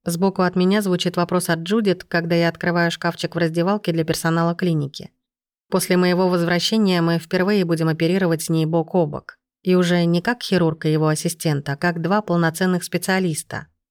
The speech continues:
За последнюю неделю мы проводили целых два докторских консилиума, обсуждая варианты оперирования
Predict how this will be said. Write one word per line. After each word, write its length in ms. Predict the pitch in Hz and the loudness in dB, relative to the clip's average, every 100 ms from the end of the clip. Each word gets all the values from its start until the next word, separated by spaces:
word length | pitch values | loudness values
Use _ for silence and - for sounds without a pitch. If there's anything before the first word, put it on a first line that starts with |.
| - | -4
За 160 | 170 | -2
последнюю 520 | 170 165 180 180 180 180 | 0 0 2 2 4 4
неделю 520 | 180 180 226 175 156 | 2 2 0 2 2
мы 160 | 165 | 0
проводили 500 | 170 165 170 170 175 | 0 0 0 2 0
целых 360 | 170 175 170 170 | 0 0 0 0
два 220 | 175 170 | 0 0
докторских 580 | 160 165 - 160 - 156 | 0 -4 -2 -6 -4 -2
консилиума, 840 | 160 160 - 196 180 160 151 147 - | 0 0 0 2 2 2 0 -2 -6
обсуждая 540 | 160 175 160 165 160 | -4 -2 0 2 2
варианты 400 | 160 160 160 160 | 2 2 2 0
оперирования 800 | 156 165 175 190 165 160 156 | 0 0 2 2 2 2 0